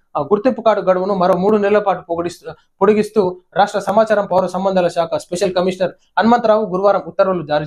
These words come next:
చేశారు. ఈ నెల ముప్పైవ తేదీతో అక్రిడేషన్ కార్డులు గడువు ముగిసిపోతుంది. పలు కారణాల వల్ల ఈ గడువును మరో మూడు నెలల పాటు పొడిగిస్తూ, ఆ, ఐఎన్పిఆర్ అధికారులు పేర్కొన్నారు. అక్టోబర్ ఒకటి నుంచి డిసెంబర్ ముప్పై ఒకటవ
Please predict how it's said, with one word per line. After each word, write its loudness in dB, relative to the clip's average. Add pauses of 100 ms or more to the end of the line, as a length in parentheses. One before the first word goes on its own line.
చేశారు. -4 (200)
ఈ 2
నెల 4
ముప్పైవ 0
తేదీతో -2 (240)
అక్రిడేషన్ 0
కార్డులు 2
గడువు 0
ముగిసిపోతుంది. -4 (160)
పలు 2
కారణాల 2
వల్ల 2
ఈ -6
గడువును 0
మరో 2
మూడు 2
నెలల 2
పాటు -2 (260)
పొడిగిస్తూ, 0 (180)
ఆ, -4 (1120)
ఐఎన్పిఆర్ 2 (100)
అధికారులు 0
పేర్కొన్నారు. 0
అక్టోబర్ -2
ఒకటి 0
నుంచి -6
డిసెంబర్ 0
ముప్పై -4
ఒకటవ 0